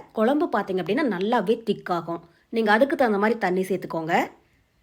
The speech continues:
இப்ப இதை நல்லா கலந்து விட்டுட்டு, இப்ப இந்த ஸ்டேஜ்ல நீங்க உப்பு, காரம் செக் பண்ணி பாருங்க. உங்களுக்கு ஏதாவது பத்தலை அப்படின்னாலும், இதுல நீங்க தேவையான அளவு சேர்த்துக்கோங்க. இப்ப உப்பு குறைவா இருக்கு, நான் கொஞ்சமா உப்பு சேர்க்கறேன். ஒருவேளை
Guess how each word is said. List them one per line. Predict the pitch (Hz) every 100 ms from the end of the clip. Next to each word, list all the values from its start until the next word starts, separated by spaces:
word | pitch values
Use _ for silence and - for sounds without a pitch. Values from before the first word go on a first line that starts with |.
| _ _ _ -
இப்ப | 240 254
இதை | 233
நல்லா | 208 220 269
கலந்து | - 190 208 226
விட்டுட்டு, | 196 156 156 226 359 -
இப்ப | 214 190
இந்த | 190 240 294
ஸ்டேஜ்ல | 330 - 190 160 165 196
நீங்க | 262 196
உப்பு, | 185 -
காரம் | 220 196 208
செக் | 202 -
பண்ணி | 196
பாருங்க. | 185 175 170 202 285 - - _
உங்களுக்கு | 277 381 392 254
ஏதாவது | 240 254 196
பத்தலை | 185 220
அப்படின்னாலும், | 226 180 170 156 208 370 -
இதுல | 202
நீங்க | 185 180
தேவையான | 185 202 233 277 262 190
அளவு | 240
சேர்த்துக்கோங்க. | 285 185 175 160 156 - - _ _ _ _ _ _ _ _ _ _ _ -
இப்ப | - 180
உப்பு | 170 208
குறைவா | 196 180 180
இருக்கு, | 165 156 226 392
நான் | 220 190
கொஞ்சமா | 190 214 208
உப்பு | 302 190 185
சேர்க்கறேன். | 156 160 - - _ _ _ -
ஒருவேளை | 240 262